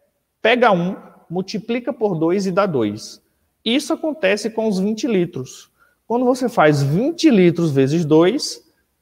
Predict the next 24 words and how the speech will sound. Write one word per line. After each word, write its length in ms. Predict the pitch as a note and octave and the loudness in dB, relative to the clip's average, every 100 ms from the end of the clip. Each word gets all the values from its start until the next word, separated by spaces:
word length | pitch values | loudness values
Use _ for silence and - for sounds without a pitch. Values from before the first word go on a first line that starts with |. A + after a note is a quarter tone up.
| _ | _
vai 240 | D#4 D4+ C4 | -6 -4 0
dar 160 | F3 | 0
quarenta. 600 | - E3+ B2 A2 - F#2+ - _ _ _ _ _ _ _ | 2 0 0 -6 -8 -14 -14 _ _ _ _ _ _ _
Então, 180 | G#3 | 0
vamos 140 | B3+ B3+ | 0 2
pensar 300 | C4+ B3+ A#3 | -2 4 2
assim: 280 | - D#3+ F#3 | 2 -2 -2
e 60 | |
se 180 | G#3+ D#4+ | 0 4
aumenta 540 | C4+ A3 G#3 A3+ C4 | 4 4 2 0 -2
de 180 | F#3+ G3+ | -2 -2
um 160 | G#3 A#3 | -2 -2
pra 160 | A#3+ | -2
três? 800 | G3+ D#3+ C#3+ A2+ G#2+ - - - _ _ _ _ _ _ _ _ _ _ _ A3+ | -2 0 0 0 -4 -10 -14 -18 _ _ _ _ _ _ _ _ _ _ _ -6
Uma 360 | D4 E4 E4 | -2 4 4
vezes 720 | G#3 D#3 F3 C#4 E4+ B3 C4+ - | 2 0 2 4 4 0 -4 -6
três 440 | - E3 E3+ G3 | -2 2 2 0
dá 140 | G#3 | -4
três. 640 | A3+ C#3+ A2 G2+ - - - _ _ _ _ _ | -4 -4 -6 -6 -12 -20 -20 _ _ _ _ _
Acontece 680 | F3 - B3 A#3+ F#3 F3+ G3 | -4 -2 -4 0 0 0 -2
com 160 | G#3 | -2
os 100 | G#3 | -2
vinte 300 | E3+ G3+ G#3 | 0 -2 -2
litros. 560 | C#4 G#3+ F3 C3+ B2+ - | -2 0 -2 -6 -12 -14